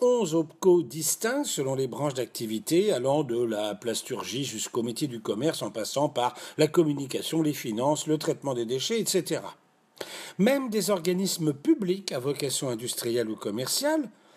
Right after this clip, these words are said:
comme par exemple la S N C F ou la R A T P, peuvent passer des contrats pro, du moment qu'ils sont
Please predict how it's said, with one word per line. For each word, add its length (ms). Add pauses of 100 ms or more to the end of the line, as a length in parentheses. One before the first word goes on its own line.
(180)
comme 180
par 140
exemple 420
la 80
S 140
N 100
C 360
F 120
ou 60
la 220
R 60
A 80
T 160
P, 260 (360)
peuvent 240
passer 420
des 120
contrats 440
pro, 240 (320)
du 160
moment 380
qu'ils 240
sont 260